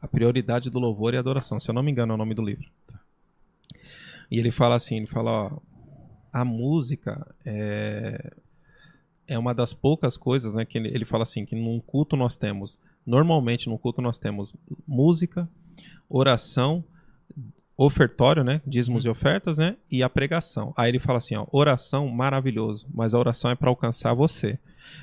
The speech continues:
Speaker 1: Ele fala assim: ó, dízimos e ofertas, maravilhoso também, mas não é pra pagar a conta da igreja ou os luxos do pastor, é também é pra alcançar você.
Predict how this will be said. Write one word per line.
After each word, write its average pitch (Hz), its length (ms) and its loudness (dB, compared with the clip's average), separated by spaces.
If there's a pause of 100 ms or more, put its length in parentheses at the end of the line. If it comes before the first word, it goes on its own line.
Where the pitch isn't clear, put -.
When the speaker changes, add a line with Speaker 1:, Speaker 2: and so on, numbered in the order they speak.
Speaker 1:
Ele 110 120 -4
fala 120 180 4
assim: - 160 -4
ó, 107 80 0
dízimos 131 480 0
e 123 40 2
ofertas, 120 720 0 (400)
maravilhoso 127 680 4
também, 113 320 0
mas 113 220 0
não 127 80 4
é 127 60 4
pra 131 100 -2
pagar 117 340 0
a 113 60 -2
conta 123 240 -6
da 113 120 -4
igreja 120 360 -2
ou 139 100 2
os 123 120 -4
luxos 123 220 -4
do - 100 -8
pastor, 120 320 -2
é 120 40 -2
também 139 380 4
é 147 40 8
pra 147 160 4
alcançar 147 420 4
você. 139 380 2